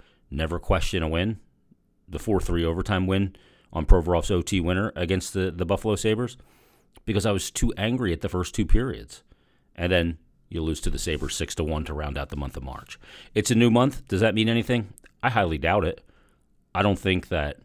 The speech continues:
the psychology of a player changes when the calendar flips to a new month. I really don't. Uh, I've, maybe it does.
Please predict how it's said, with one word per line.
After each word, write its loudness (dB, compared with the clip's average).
the -6
psychology 0
of 0
a -4
player 0
changes -2
when 2
the 2
calendar 0
flips -4
to 2
a 0
new -2
month. 0
I -2
really 0
don't. 2
Uh, -2
I've, 2
maybe 6
it 4
does. 0